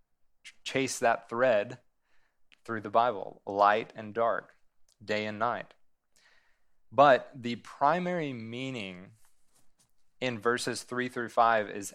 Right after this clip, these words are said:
absolutely literal and physical light. Yes, light and darkness are used symbolically later, but at the time of these verses,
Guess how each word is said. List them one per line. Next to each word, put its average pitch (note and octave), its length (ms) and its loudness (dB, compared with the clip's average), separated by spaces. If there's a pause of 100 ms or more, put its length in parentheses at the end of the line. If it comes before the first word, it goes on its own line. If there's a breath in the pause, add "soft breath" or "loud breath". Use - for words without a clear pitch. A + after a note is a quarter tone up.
absolutely A2+ 720 -4
literal A#2 760 -6 (200)
and G2 220 -14
physical G#2 560 -10
light. F#2 420 -8 (1500)
Yes, C#3 380 4
light C3 200 8
and B2+ 120 -8
darkness B2 380 2
are A#2 60 -6
used A2+ 240 -8
symbolically A2 840 2
later, G2+ 720 -2
but A#2 180 2
at - 180 -4
the A2+ 100 -4
time F3+ 380 -4
of D#3 120 -8
these C3+ 220 -6
verses, G#2 760 -8